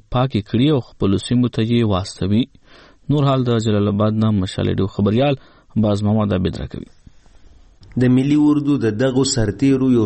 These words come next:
Speaker 2: شمیر کورنۍ، چې د بیسودو ولسوالۍ اړوند سمرخیلو کلي ته راکډه شوي، سرپناه نه لري او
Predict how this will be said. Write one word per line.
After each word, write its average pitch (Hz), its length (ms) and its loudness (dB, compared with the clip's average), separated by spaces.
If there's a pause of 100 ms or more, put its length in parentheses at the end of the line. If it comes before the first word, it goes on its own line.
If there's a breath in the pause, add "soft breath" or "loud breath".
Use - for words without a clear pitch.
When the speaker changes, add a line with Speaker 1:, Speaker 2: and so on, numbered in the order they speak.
Speaker 2:
شمیر 107 320 0 (100)
کورنۍ، 104 520 2
چې 123 160 0
د 101 160 0
بیسودو 127 500 2
ولسوالۍ 131 600 2 (160)
اړوند 131 400 0
سمرخیلو 113 680 0 (120)
کلي 135 260 2
ته 120 140 0
راکډه 98 400 0 (100)
شوي، 135 260 0 (540 loud breath)
سرپناه 110 560 0 (100)
نه 139 160 2
لري 135 240 0 (400 loud breath)
او 104 80 2